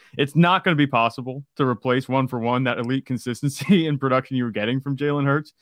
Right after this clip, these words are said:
but you'd be dishonoring the hard work that he's been doing by not addressing this situation <laughs> and making sure that you win the championship. So he's gotten you this far. Go on without him. This is who we're gonna be picking up.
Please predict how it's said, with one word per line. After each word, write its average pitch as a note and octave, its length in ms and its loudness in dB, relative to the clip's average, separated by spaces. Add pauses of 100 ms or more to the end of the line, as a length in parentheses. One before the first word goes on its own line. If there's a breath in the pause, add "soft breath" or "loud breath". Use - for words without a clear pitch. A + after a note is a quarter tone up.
(380 soft breath)
but D#3 140 0
you'd D3+ 80 -2
be D#3+ 140 0
dishonoring E3 520 2
the C3 100 2
hard C3 200 0
work A#2+ 240 -2
that G#2 140 -2
he's A2 180 -6
been A2 260 -6
doing C#3 400 -2 (280)
by C3 140 2
not C3 300 0
addressing B2+ 580 -2
this A2 220 -6
situation B2 760 -2
<laughs> G#2 40 -12
and B2 200 -4
making A#2+ 240 -2
sure B2 160 -4
that A2+ 60 -6
you A#2+ 100 -6
win A2+ 140 -6
the G#2 40 -8
championship. G2+ 460 -8
So B2 140 0
he's C3+ 120 2
gotten F3 260 0
you G3 100 2
this E3+ 120 -2
far. A#2 320 0 (380 soft breath)
Go C3+ 220 2
on C#3 260 2
without A#2+ 260 -2
him. G#2 140 -6
This C3 160 -8
is C#3+ 80 -6
who C3+ 320 -4
we're C3 140 -4
gonna A#2+ 100 -4
be A2 100 -4
picking G#2 300 -8
up. F#2+ 160 -8